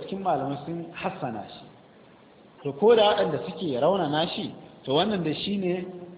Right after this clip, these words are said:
a, ra'ayin da, ra'ayoyi guda uku masu ƙarfi a wajen malamai. Waɗanda suke ganin ra'ayin farko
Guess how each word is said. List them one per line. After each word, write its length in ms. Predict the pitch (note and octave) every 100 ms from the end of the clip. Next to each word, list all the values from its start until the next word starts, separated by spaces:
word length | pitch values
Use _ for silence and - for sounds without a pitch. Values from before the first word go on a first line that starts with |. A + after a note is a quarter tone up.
| - C3
a, 280 | B2+ A2 A#2+
ra'ayin 440 | - F#3 F#3 G3
da, 400 | E3+ E3+ - - - - -
ra'ayoyi 440 | C#3 F3 F#3 F#3+ G3+
guda 300 | D#3 D#3 D#3
uku 180 | F#3 E3
masu 280 | D#3 B2+ -
ƙarfi 360 | E3+ E3+ G3 G3
a 60 | C#3+
wajen 320 | C#3+ D#3+ D#3+
malamai. 460 | B2+ G#2+ G#2+ A#2+ - - - - - - -
Waɗanda 360 | G#3 D4+ D4 A#3 A#3+
suke 160 | B3+
ganin 220 | G#3+ G3+ G#3
ra'ayin 340 | B3+ F#3+ E3 -
farko 480 | F#3 E3+ D#3 A#2+